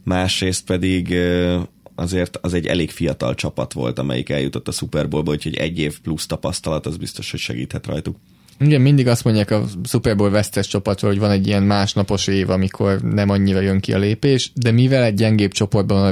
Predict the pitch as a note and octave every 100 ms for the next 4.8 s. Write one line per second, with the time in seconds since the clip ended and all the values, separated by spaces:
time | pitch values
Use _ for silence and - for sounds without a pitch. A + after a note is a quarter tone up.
0 | F#2+ G2 G2 G2 F#2+ G#2 G2 F#2+ F#2+ F#2
1 | G#2+ G2 G2+ A2+ C3+ - C3 G#2+ A2 G#2+
2 | A2 A2+ A#2 - A#2+ A#2+ B2 - - -
3 | - _ - F#2+ A2 G2+ F#2+ G#2 F#2+ G#2
4 | G2+ G2+ B2 A#2+ C#3 - D3 -